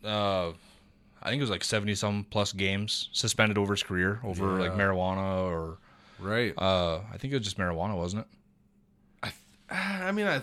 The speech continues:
Speaker 1: pretty sure, yeah.
Speaker 2: He, he's gonna be, he's gonna go down to one of those guys that what could have been.
Speaker 1: Oh, easily.
Speaker 2: Like, the numbers he was putting up when he
Speaker 1: Oh,
Speaker 2: was playing.
Speaker 1: man, he was, he was something to watch. Um, he plays for Kansas City now,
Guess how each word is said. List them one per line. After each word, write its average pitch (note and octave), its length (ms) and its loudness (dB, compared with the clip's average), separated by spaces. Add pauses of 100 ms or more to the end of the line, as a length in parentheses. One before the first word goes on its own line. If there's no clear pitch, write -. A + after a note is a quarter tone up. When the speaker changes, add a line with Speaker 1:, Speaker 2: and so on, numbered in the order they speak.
(180)
Speaker 1:
pretty A3+ 220 -4
sure, C#3 360 2
yeah. A2 340 2
Speaker 2:
He, D#3+ 80 4
he's F#3 100 6
gonna A#3+ 140 2
be, C3+ 200 6
he's B2 260 4
gonna E3+ 120 2
go D3+ 100 8
down B2 180 10
to B2 120 4
one G#2+ 340 0
of G#2+ 60 0
those G#2+ 320 2
guys G2+ 280 6
that F2 140 -2
what G2 240 -2
could G#2+ 180 0
have E2+ 100 -2
been. F2+ 220 0
Speaker 1:
Oh, G2+ 300 -2
easily. D#2+ 540 -8
Speaker 2:
Like, G#2 140 -6
the A2 60 -4
numbers G#2+ 240 2
he A2 60 2
was G2+ 120 0
putting G2+ 260 2
up G2+ 200 -2
when F#2+ 100 0
he F#2 80 0
Speaker 1:
Oh, - 20 0
Speaker 2:
was E2 80 -2
playing. F#2 280 -6
Speaker 1:
man, F2 160 -12
he G#2 180 -12
was, E2 460 -14 (120)
he A2 240 -10
was F2 300 -10
something - 580 -10
to F2 80 -14
watch. F2 420 -10 (360)
Um, A#2+ 540 2
he D3 120 -4
plays E3+ 220 0
for - 80 -8
Kansas D3 320 -6
City D#3+ 200 -6
now, F2+ 180 -10